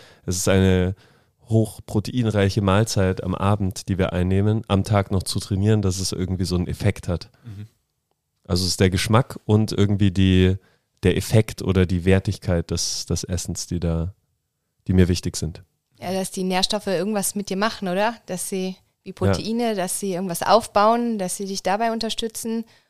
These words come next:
Speaker 3: und Kohlenhydrate vor allem einfach Energie geben, oder?
Speaker 1: Ja, genau.
Speaker 3: Ja.
Speaker 2: Ja, bei mir jetzt so zwei, äh, Faktoren. Zum einen ist natürlich, wie du sagst, so dieses Ruhe haben beim Essen.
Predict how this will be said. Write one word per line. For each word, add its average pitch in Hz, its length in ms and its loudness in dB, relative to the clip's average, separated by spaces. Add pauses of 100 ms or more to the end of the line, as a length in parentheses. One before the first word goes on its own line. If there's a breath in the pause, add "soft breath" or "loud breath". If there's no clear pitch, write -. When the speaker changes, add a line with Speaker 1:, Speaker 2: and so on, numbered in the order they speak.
(140)
Speaker 3:
und 180 280 -10
Kohlenhydrate 190 640 -4
vor 180 160 -6
allem 190 320 -2 (120)
einfach - 300 -8
Energie 196 360 -2
geben, 175 280 -4
oder? 185 280 -2 (100)
Speaker 1:
Ja, 107 160 2 (160)
genau. 101 280 2 (400)
Speaker 3:
Ja. 202 180 -10 (1120)
Speaker 2:
Ja, 107 280 -2
bei 113 120 -2
mir 110 80 8
jetzt 117 140 6
so 107 60 2
zwei, 101 420 4
äh, 101 480 4 (760)
Faktoren. 101 600 0
Zum 101 120 2
einen 113 160 4
ist 110 100 6
natürlich, 113 360 2
wie 110 80 4
du 107 80 4
sagst, 110 280 4
so 110 100 4
dieses 101 400 -2
Ruhe 117 240 6
haben 117 180 2
beim 110 140 0
Essen. 120 320 0